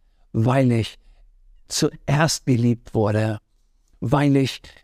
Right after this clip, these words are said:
Teil dieses Bundes bin, den er mit mir geschlossen hat, weil ich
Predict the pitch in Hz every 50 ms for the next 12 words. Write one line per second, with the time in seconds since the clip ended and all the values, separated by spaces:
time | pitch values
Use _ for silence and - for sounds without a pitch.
0 | _ _ _ _ - - - - 170 175 175 160 143 139 135 127 139 135 123 156
1 | 151 - - - _ - - 160 175 170 156 139 135 - - - - 117 123 120
2 | 127 123 120 120 123 127 123 110 123 123 120 117 123 110 - - - 131 123 117
3 | - - 113 104 107 110 - - - - _ _ _ _ _ _ _ _ _ _
4 | - - 117 143 151 165 156 147 143 - -